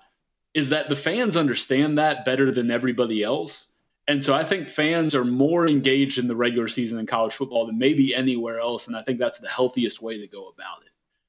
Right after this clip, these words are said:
Because the other, the, the alternative is to just go, "Well, what's the point?"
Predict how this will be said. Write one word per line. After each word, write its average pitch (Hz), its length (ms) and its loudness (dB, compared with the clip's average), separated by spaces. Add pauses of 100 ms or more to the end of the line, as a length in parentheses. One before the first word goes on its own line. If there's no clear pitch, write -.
(120)
Because 123 360 0
the 123 160 4
other, 147 380 2
the, 135 240 0
the 143 140 4
alternative 180 520 2
is 143 140 -6
to 143 80 -8
just 147 260 -2
go, 147 160 4
"Well, 151 320 4
what's 139 240 0
the - 80 -12
point?" - 460 -6